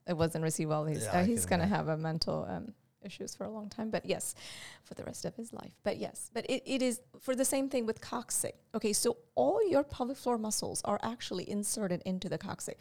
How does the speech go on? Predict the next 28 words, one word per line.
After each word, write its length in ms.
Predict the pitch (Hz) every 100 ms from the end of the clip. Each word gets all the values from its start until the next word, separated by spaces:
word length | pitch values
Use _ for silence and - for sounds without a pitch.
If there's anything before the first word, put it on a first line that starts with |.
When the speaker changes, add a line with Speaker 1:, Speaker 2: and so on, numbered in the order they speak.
| - - -
Speaker 1:
How 80 | -
many 100 | 415
people 200 | - -
do 100 | 208
you 100 | 190
ha-, 120 | 185 -
know 220 | 185 185
that 160 | 165 160
have 180 | 180 -
tailbone 500 | - 147 - - -
pain? 260 | - - 208 - _ _
You 80 | 196
know, 100 | 156
a 80 | -
lot. 360 | 147 - _ - - - - - -
So 320 | - - 262 247
when 200 | 240 247
you 160 | 277
keep, 340 | 277 294 277 - _ _ _ _
it's, 240 | - - - _ _
the 60 | 226
practice, 400 | - 294 262 214
medical 240 | 220 208
practice 280 | - - 165
has 140 | 156
gone 200 | - 95
better, 320 | 87 104 - - - _ -
but, 380 | 214 208 -